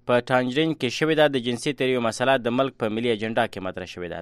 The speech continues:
د جنسي تیریو د تشدد عواقبو په هکله د عامو خلکو خبرول او پوهول اول ځل د دې کال د مې په میاشت کې هغه وخت مطرح شول چې څوارلس سړیو او هلکانو د ښوونځي په یوې څوارلس کلنې نجلۍ جنسي تیری وکړ او بیا یې هغه او د هغې پخوانی ملګری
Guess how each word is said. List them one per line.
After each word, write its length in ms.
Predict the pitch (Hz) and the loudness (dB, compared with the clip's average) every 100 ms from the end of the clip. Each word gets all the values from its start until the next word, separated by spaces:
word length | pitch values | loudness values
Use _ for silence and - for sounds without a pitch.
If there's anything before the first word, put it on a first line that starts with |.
| 87 | -10
د 80 | 95 | -10
جنسي 260 | 98 131 123 | -6 -6 -2
تیریو 240 | 123 127 120 | 0 0 -2
د 80 | 104 | -4
تشدد 400 | 110 117 120 117 | -4 -4 0 2
عواقبو 360 | 113 107 131 120 | 2 0 -2 0
په 80 | 120 | 0
هکله 240 | 127 127 127 | 0 0 0
د 100 | 113 | 2
عامو 240 | 139 147 - | 4 4 2
خلکو 260 | 127 117 - | 0 -2 -2
خبرول 400 | 113 113 127 151 - | 0 2 2 2 2
او 60 | 120 | 2
پوهول 400 | 117 110 143 165 - - _ - | 2 4 4 4 0 -20 _ 0
اول 240 | 113 170 151 | 4 6 4
ځل 120 | 123 120 | 0 -2
د 80 | 113 | 0
دې 80 | 113 - | 0 4
کال 220 | 139 120 | 4 4
د 20 | 127 | 0
مې 180 | 147 | 0
په 80 | 117 | 0
میاشت 220 | 110 110 | -2 -2
کې 80 | - 113 | -4 0
هغه 180 | 123 110 | 0 0
وخت 180 | 110 - 101 | -2 -2 -2
مطرح 260 | 123 147 | 0 0
شول 120 | 160 143 | 0 -4
چې 160 | 139 - | -6 0
څوارلس 420 | 139 131 123 - | 2 2 0 -2
سړیو 320 | 107 120 147 139 | -2 2 4 4
او 60 | 113 | 4
هلکانو 420 | 110 104 127 135 123 | 2 2 0 0 -2
د 80 | 110 | -4
ښوونځي 300 | 110 107 135 | -4 -4 -4
په 100 | 131 | -2
یوې 120 | 110 107 | -2 -2
څوارلس 340 | - 98 98 - | -4 -6 -6 -4
کلنې 420 | 120 135 127 127 123 120 - - _ - | -2 -2 -2 -4 -6 -10 -20 -20 _ -8
نجلۍ 360 | 104 113 131 170 170 135 | -2 2 2 2 0 -4
جنسي 280 | 120 113 - 135 | -4 -4 -4 -2
تیری 180 | 147 139 | 2 4
وکړ 260 | 180 180 190 175 | 4 2 2 2
او 80 | 147 | 2
بیا 100 | 147 | 2
یې 160 | 151 147 131 | 2 2 2
هغه 260 | 123 156 170 131 | 4 6 6 4
او 80 | 123 | 2
د 80 | 117 | 0
هغې 240 | 117 135 127 | 0 -2 -4
پخوانی 360 | - 110 127 131 | -2 0 2 0
ملګری 340 | 110 110 151 | -2 0 0